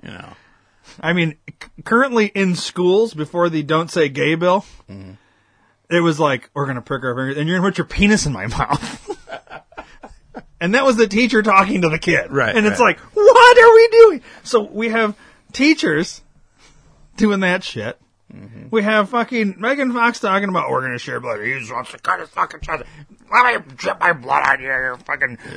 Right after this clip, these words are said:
Speaker 1: Eat my soul,
Speaker 2: Like,
Speaker 1: bitch.
Speaker 2: what in the fuck is going on? So basically, she's, she's part of the Hillary Club,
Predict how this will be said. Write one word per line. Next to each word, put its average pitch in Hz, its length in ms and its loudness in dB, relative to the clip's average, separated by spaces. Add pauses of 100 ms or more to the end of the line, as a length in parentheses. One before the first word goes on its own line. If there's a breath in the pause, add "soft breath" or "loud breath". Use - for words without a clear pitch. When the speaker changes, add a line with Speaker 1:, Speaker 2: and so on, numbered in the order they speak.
(160)
Speaker 1:
Eat 139 160 -4
my 120 160 -6
soul, 110 480 0
Speaker 2:
Like, 160 240 -2
Speaker 1:
bitch. 185 260 -6
Speaker 2:
what 311 200 0
in 247 80 -8
the 185 100 0
fuck 247 400 -4
is 165 200 -8
going 180 260 -4
on? 156 140 -6
So 196 100 -6
basically, 233 520 0
she's, 190 500 -4 (1600 soft breath)
she's 262 320 -2
part 233 240 2
of 165 40 -2
the 123 80 -4
Hillary 139 360 0
Club, 82 300 -12